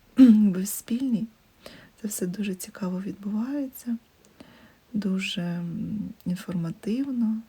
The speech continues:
здружує колектив, здружує діток. От, і, е, добре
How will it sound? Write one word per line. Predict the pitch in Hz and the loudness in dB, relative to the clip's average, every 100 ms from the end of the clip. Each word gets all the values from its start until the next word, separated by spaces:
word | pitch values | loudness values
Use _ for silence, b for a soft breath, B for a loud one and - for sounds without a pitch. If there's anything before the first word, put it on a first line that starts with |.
| B B B - 196 | B B B -10 -8
здружує | 196 190 180 170 - 165 165 | -6 -4 -4 -4 -6 -6 -6
колектив, | - 160 180 - - 208 247 | -6 -6 -8 -10 -8 -6 -8
здружує | 233 170 175 190 160 | -8 -8 -6 -6 -6
діток. | - 170 214 - 226 - - B B B B B B B B - - - | -6 -6 -8 -8 -10 -12 -20 B B B B B B B B -20 -16 -10
От, | 220 - - - | -8 -10 -16 -10
і, | 180 196 233 262 262 - | -6 -4 -4 -6 -8 -8
е, | 196 190 196 190 208 - _ _ _ _ - - _ - - | -6 -4 -4 -4 -6 -10 _ _ _ _ -20 -20 _ -20 -6
добре | 214 208 208 | -4 -2 -4